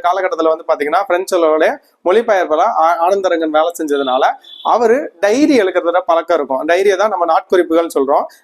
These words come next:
அந்த டைரி எழுதுற பழக்கத்துல இருக்கறனால அவரு அந்த குறிப்புகள் எல்லாத்தையும் என்ன பண்ணா, அவரு டைரியில எழுதி வச்சிருப்பாரு. அதனால இந்த எவிடன்ஸ் கிடைக்கிறதுக்கு முக்கியமான ஒரு நிப-, ஆளா யாரை நம்ம பாக்குறோம்னா ஆனந்தரங்கன் பாக்குறோம். அவருடைய நாட்குறிப்புல இருந்து இவங்களை பத்தி தெரிஞ்சுக்கிறோம்.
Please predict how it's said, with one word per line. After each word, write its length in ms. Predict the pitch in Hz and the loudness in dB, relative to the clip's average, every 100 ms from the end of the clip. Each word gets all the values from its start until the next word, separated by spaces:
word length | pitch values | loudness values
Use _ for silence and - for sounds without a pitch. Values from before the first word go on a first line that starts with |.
| - | -4
அந்த 120 | 196 196 | 0 2
டைரி 200 | 214 285 254 | 2 2 2
எழுதுற 200 | 196 196 175 | 2 0 2
பழக்கத்துல 380 | 175 180 165 156 | 0 0 0 0
இருக்கறனால 380 | 151 147 135 139 208 - _ - | 0 0 0 0 -2 -6 _ -2
அவரு 180 | 185 196 190 | 0 2 2
அந்த 140 | 185 185 226 | 2 -2 -2
குறிப்புகள் 380 | 247 254 208 175 | 0 2 4 2
எல்லாத்தையும் 300 | 175 202 180 | 2 0 0
என்ன 80 | 160 | 0
பண்ணா, 140 | 170 202 | 0 0
அவரு 120 | 175 165 | 0 2
டைரியில 260 | 190 202 170 | 2 2 0
எழுதி 160 | 165 | 0
வச்சிருப்பாரு. 460 | 151 143 143 135 190 302 _ _ 175 | -2 -2 0 0 0 -2 _ _ -2
அதனால 300 | 190 220 214 196 285 - _ 165 175 | 0 2 2 0 -2 -12 _ 0 2
இந்த 160 | 202 208 190 180 | 4 2 2 2
எவிடன்ஸ் 300 | 208 254 262 214 | 0 0 -2 0
கிடைக்கிறதுக்கு 420 | 196 202 196 185 | 0 0 -2 -8
முக்கியமான 420 | - 226 220 220 185 | -2 0 2 2 0
ஒரு 80 | 175 | 0
நிப-, 180 | 170 170 160 156 | -2 2 2 4
ஆளா 200 | 170 175 170 | 2 2 2
யாரை 180 | 160 160 160 | 2 2 -2
நம்ம 120 | 139 143 | -2 0
பாக்குறோம்னா 360 | 143 143 190 294 _ _ 165 | -2 -2 -2 -4 _ _ -2
ஆனந்தரங்கன் 480 | 180 185 160 156 143 | 0 0 0 0 0
பாக்குறோம். 240 | 139 135 156 | 0 2 2
அவருடைய 260 | 180 170 165 | 2 0 0
நாட்குறிப்புல 440 | 170 185 156 156 | 0 0 0 0
இருந்து 140 | 175 160 | 0 0
இவங்களை 180 | 151 | 0
பத்தி 160 | 143 139 | -2 -4
தெரிஞ்சுக்கிறோம். 400 | 139 135 131 - | -4 -4 -6 -8